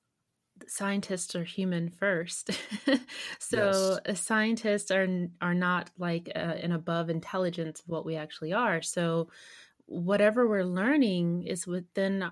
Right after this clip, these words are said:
Speaker 1: our own capacity of what we set for ourselves. So, um, that is why your belief system is so important,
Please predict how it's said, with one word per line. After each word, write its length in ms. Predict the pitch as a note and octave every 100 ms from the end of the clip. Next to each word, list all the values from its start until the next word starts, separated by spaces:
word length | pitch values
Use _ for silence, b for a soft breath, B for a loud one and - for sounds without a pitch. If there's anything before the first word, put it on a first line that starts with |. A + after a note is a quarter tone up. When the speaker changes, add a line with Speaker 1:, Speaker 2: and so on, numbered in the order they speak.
| -
Speaker 1:
our 300 | F3+ F3+ -
own 460 | - F#3+ G3 F3+ F3
capacity 680 | F3 F3 - F3+ F#3 - F3
of 120 | E3+
what 100 | E3
we 80 | E3
set 320 | - E3+ -
for 120 | -
ourselves. 720 | D#3+ E3+ - G#3 G#3 D3+ - _
So, 640 | - - F#3 F3 E3 E3 E3 B B B B
um, 600 | E3+ E3 E3 D#3+ D#3+ E3 -
that 160 | E3+ F3
is 220 | F3 -
why 360 | F3 E3+ E3
your 240 | E3 D#3+ D#3 _ _ - -
belief 400 | D#3 D3+ F3 G#3+
system 560 | - F3 E3+ E3 E3 D#3+
is 240 | E3 D#3
so 520 | - - - E3+ E3
important, 640 | D#3+ D#3 - F3 E3+ E3